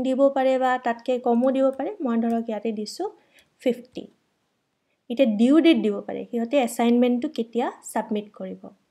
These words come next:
এতিয়া ডিউ ডেট মই ধৰক দিলোঁ থাৰ্ড মে'। টাইমটো দিবও পাৰে আপুনি, নিদিব পাৰে, ইট ইজ অপশ্যনেল। তাৰপিছত টপিক আপুনি দিব পাৰে, যিকোনো এটা টপিক ক্ৰিয়েট কৰিব পাৰে ইয়াতে।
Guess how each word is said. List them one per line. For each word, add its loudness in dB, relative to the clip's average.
এতিয়া -4
ডিউ 0
ডেট 2
মই 0
ধৰক 0
দিলোঁ -2
থাৰ্ড 2
মে'। -4
টাইমটো 4
দিবও 2
পাৰে 2
আপুনি, -2
নিদিব 0
পাৰে, -4
ইট -4
ইজ -4
অপশ্যনেল। -4
তাৰপিছত -4
টপিক 2
আপুনি 0
দিব -4
পাৰে, -14
যিকোনো -2
এটা 0
টপিক -6
ক্ৰিয়েট 4
কৰিব -4
পাৰে -16
ইয়াতে। -16